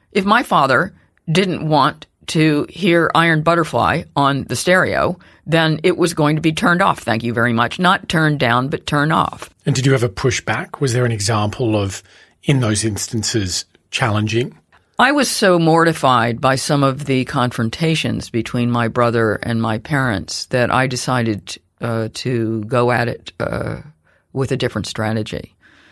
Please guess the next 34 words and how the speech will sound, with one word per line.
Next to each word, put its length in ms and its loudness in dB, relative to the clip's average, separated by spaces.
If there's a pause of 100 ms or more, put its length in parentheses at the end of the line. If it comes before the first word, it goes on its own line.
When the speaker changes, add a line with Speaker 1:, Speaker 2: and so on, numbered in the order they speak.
(260)
Speaker 1:
Basically, 500 0
I 40 0
became 400 -4
a 60 -2
sneak 500 -4
instead. 640 -6 (600)
I 140 2
did 140 0
all 160 4
kinds 280 0
of 80 -10
things 220 -6
I 60 -2
wasn't 280 -6
supposed 380 -4
to, 100 -4
but 160 -6
I 80 -2
did 160 -6
it 160 -2
beh-, 300 -6
behind 340 0
my 140 -2
parents' 340 -6
back, 360 -4
and 100 -2
I 80 0
did 160 -2
not 260 -2
rub 220 -2
their 160 -4
noses 500 -4
in 140 -8
it. 280 -18